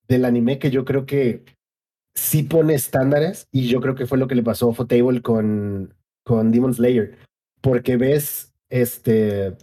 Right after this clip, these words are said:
ves El Tren Infinito y luego ves todo el arco de,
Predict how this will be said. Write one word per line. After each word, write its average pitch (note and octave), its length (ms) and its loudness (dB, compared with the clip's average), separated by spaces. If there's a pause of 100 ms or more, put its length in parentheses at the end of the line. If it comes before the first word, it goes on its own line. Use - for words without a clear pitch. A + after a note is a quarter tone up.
(1200)
ves C3 360 -2
El D3+ 80 -2
Tren D3+ 220 2
Infinito C#3 440 -2 (280)
y C3+ 140 2
luego C3+ 360 4
ves C#3+ 220 -2
todo C#3 260 4
el C3 100 2
arco C3+ 380 0
de, F#2+ 640 -2